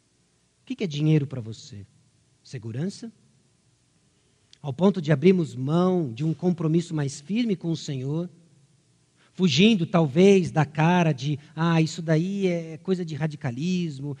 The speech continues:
isso daí é." Será que é isso mesmo ou será que estamos nos escondendo atrás do amor ao dinheiro?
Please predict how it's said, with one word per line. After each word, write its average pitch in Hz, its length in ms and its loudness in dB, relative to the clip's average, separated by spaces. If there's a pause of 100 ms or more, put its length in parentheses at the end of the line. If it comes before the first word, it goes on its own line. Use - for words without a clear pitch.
(140)
isso 139 120 -16
daí 190 320 -4
é." 160 260 -6 (640)
Será 233 160 -12
que 247 100 -6
é 226 40 0
isso 220 240 -6
mesmo 202 400 -2
ou 202 40 -6
será 170 220 -2
que - 80 -12
estamos 156 320 -8
nos 147 160 -8
escondendo 139 540 -8
atrás 139 540 -4 (340)
do 127 60 -12
amor 135 280 2
ao 131 120 0
dinheiro? 120 500 -6